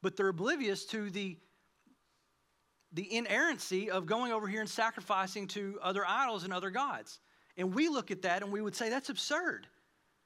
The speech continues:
That is absurd. You cannot jail those two. They, they sacrifice to God, the one God, holy God, who set them apart, but then they go over here and they sacrifice to other gods. It doesn't make any sense whatsoever." And we would say,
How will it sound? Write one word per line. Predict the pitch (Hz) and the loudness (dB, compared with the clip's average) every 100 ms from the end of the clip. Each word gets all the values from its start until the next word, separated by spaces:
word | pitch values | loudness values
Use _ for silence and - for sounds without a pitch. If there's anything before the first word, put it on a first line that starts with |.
| _ _ _ - | _ _ _ -6
That | 208 | -4
is | 233 | -2
absurd. | 214 - 294 214 | -4 2 2 2
You | 202 | -2
cannot | - 247 240 | -2 0 0
jail | 175 147 240 240 | 0 -2 0 0
those | 220 196 | -2 -2
two. | - 269 | -4 -4
They, | 190 175 | 0 -2
they | 175 170 165 | -2 -4 -4
sacrifice | - 247 262 277 - 226 208 | -2 -2 -2 -2 -2 -2 -2
to | - | -6
God, | 151 139 165 131 143 | -6 0 0 0 -2
the | 151 254 | -4 -4
one | 220 196 190 | -2 -2 0
God, | 151 135 156 - - _ | 2 2 0 -6 -20 _
holy | - - 254 240 | -4 0 2 0
God, | 180 151 143 147 | 0 2 2 0
who | 156 | -4
set | - 226 254 | -2 -4 -2
them | 240 | -6
apart, | 208 - 185 160 | -6 -2 0 0
but | 160 | -2
then | 185 | -4
they | 180 | -4
go | 165 208 | -2 0
over | 240 233 | 0 -4
here | 175 175 | -4 -2
and | 175 | -2
they | 170 | -4
sacrifice | - 220 214 196 180 170 | -2 -2 -2 -6 -6 -6
to | - | -4
other | 196 233 | -4 -4
gods. | 147 123 123 - - _ - | -4 -4 -6 -14 -20 _ -8
It | 185 185 175 | -8 -6 -4
doesn't | 202 208 185 | -4 -4 -4
make | 175 175 | -6 -2
any | 180 190 | -4 -4
sense | - 180 170 | -6 -6 -4
whatsoever." | 170 165 165 180 190 147 | -4 -4 -2 -2 0 -2
And | 143 | -2
we | 202 | -2
would | 196 180 | -4 -6
say, | - 180 151 | -2 -2 -4